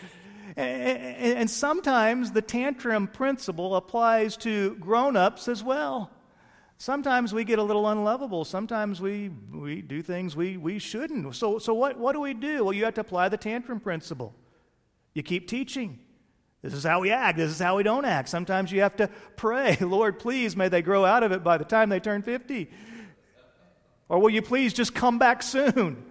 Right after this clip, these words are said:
<laughs> so it'll all be over?" You know? But we have to pray and we have to teach. And Jesus commands us to love one another, even, even when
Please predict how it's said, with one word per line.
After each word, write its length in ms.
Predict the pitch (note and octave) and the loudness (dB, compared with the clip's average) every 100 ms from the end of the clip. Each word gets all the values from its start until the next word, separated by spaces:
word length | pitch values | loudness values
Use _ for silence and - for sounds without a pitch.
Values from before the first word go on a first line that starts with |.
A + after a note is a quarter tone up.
| - | -20
<laughs> 140 | - | -10
so 140 | - A3+ | 2 6
it'll 160 | G#3+ | 10
all 180 | G#3+ A#3 | 10 8
be 160 | A3+ A3+ | 8 10
over?" 500 | C4+ C#4+ G#3 B2+ - C4 B3+ F3 | 10 10 6 2 -6 -14 -14 -2
You 120 | G#3+ | 4
know? 220 | G3+ B3+ - - | 6 4 2 -6
But 80 | - | 2
we 120 | G#3+ | 4
have 120 | A#3+ A#3+ | 4 4
to 80 | |
pray 480 | A3+ - B3 D4 B3+ | 0 0 0 2 4
and 80 | G3+ | 4
we 80 | F#3+ | 4
have 140 | G3 | 2
to 80 | G3 | 0
teach. 420 | - C#4+ C4 A3 | -2 -2 0 -2
And 140 | F3+ D#3+ | -4 -2
Jesus 420 | A3+ C4 C#4 - | -2 -2 -4 -6
commands 640 | - G#3+ F#3+ G#3+ B3 A3 | -2 0 0 -2 -2 -2
us 260 | E3+ E3 D#3+ | 0 -2 -4
to 280 | - F3+ D3 | -4 -4 -2
love 480 | D#3 F#3 B3 B3+ G#3+ | 0 2 2 0 -2
one 240 | G3 G#3 | -2 -2
another, 720 | E3+ F3 G#3 C#3 G2 - - _ _ _ _ _ _ _ _ _ _ _ - | -2 -2 -2 -4 -8 -18 -20 _ _ _ _ _ _ _ _ _ _ _ -14
even, 500 | E3+ F#3+ G#3 G3 F3 - _ _ _ _ _ | -10 -8 -6 -6 -8 -14 _ _ _ _ _
even 340 | D#3 D#3+ F3+ C#3+ | -10 -8 -8 -8
when 440 | C3 C3+ C3 B2 | -8 -10 -10 -14